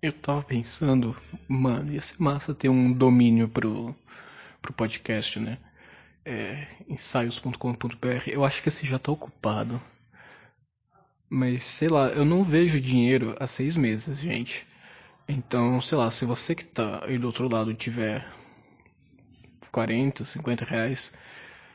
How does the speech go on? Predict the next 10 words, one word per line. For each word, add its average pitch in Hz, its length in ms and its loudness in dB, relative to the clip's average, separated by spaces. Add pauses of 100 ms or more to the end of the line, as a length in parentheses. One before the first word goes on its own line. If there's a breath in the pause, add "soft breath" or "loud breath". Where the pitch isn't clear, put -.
(140 loud breath)
no 135 120 0
registro 151 420 2
B 143 120 6
R, 151 380 2
geralmente 143 360 2
é - 20 -4
quarenta 135 260 0
reais 139 220 0
por - 180 0
ano, 117 360 0